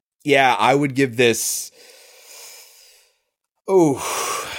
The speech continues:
um, mid to high seventies.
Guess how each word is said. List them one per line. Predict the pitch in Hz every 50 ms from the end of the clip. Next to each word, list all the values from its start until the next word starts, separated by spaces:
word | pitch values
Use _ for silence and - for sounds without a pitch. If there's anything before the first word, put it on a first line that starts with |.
| - - - - - _
um, | 160 156 147 143 139 139 139 139 139 135 135 135 135 139 135 123 117 - _ _ _ _
mid | - 147 143 156 160 160 147 131
to | 170
high | 143 143 147 143 143
seventies. | 131 - - 139 135 135 147 147 151 151 156 151 - - - - -